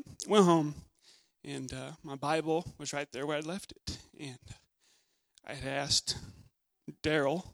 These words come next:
what to read, and he said, he said, uh, "Read the Gospel of John." And, uh, chapter three.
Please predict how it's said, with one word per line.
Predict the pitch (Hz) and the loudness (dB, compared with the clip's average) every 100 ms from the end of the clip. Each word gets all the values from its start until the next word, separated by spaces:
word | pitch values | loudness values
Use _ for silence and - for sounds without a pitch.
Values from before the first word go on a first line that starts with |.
| _ | _
what | 151 - | -6 -4
to | 139 | 0
read, | 180 226 185 202 - | 2 2 -2 -6 -8
and | 165 | -6
he | |
said, | 147 143 135 - - - - - _ _ _ | -4 -4 -6 -10 -20 -20 -20 -20 _ _ _
he | - | -8
said, | - - - - 156 | -8 -6 -8 -8 -10
uh, | 147 110 _ _ _ _ | -10 -10 _ _ _ _
"Read | 180 185 | -8 -2
the | 165 | 0
Gospel | 165 160 - 156 | 0 0 0 -2
of | 160 | 0
John." | 165 262 262 220 - _ _ _ _ _ _ _ _ _ _ _ _ _ _ _ _ _ _ _ _ _ _ _ - _ _ _ _ _ _ - _ _ _ _ _ - | 2 2 -2 -6 -14 _ _ _ _ _ _ _ _ _ _ _ _ _ _ _ _ _ _ _ _ _ _ _ -20 _ _ _ _ _ _ -20 _ _ _ _ _ -20
And, | - - 247 - | -18 -14 -12 -12
uh, | 302 285 - - - - - _ _ _ _ _ | -16 -18 -20 -20 -20 -20 -20 _ _ _ _ _
chapter | - 151 - 156 170 - | -6 -6 -6 -8 -8 -8
three. | 165 180 180 185 | 2 4 4 2